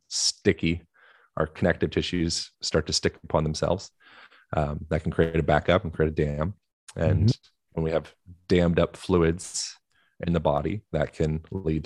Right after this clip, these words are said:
Speaker 1: to, uh, you know, disease. And the, the process of getting up and down off of the ground is a really simple,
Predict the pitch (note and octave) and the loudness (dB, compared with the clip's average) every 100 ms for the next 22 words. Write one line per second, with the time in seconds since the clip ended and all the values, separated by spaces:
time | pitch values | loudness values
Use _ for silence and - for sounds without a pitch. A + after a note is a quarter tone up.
0 | - - D#2+ D#2 D2+ D2+ D#2+ _ _ - | -6 0 2 2 2 0 -4 _ _ -20
1 | - - - - D#2 D2 F#2+ B2+ - - | -18 -18 -12 -2 -2 0 2 4 2 -2
2 | _ _ _ _ _ _ - - - F#2 | _ _ _ _ _ _ -16 -14 -2 2
3 | E2+ D#2+ F2 - _ F2 - - - - | 2 0 -4 -10 _ -2 -2 -8 -2 6
4 | F#2 F#2 E2+ D#2+ D2 - F2 D#2+ D2+ - | 6 6 2 -2 -6 -4 -2 -2 -4 -4
5 | E2 D#2+ D#2 D#2 - - D2+ - G2 E2 | -4 -2 -2 -2 -6 -8 -6 0 2 2
6 | D#2 D#2 D#2+ E2 D#2+ D#2 - - _ _ | 0 0 2 2 2 -4 -14 -20 _ _
7 | _ - - F2+ - E2 D#2+ | _ -4 0 0 2 2 2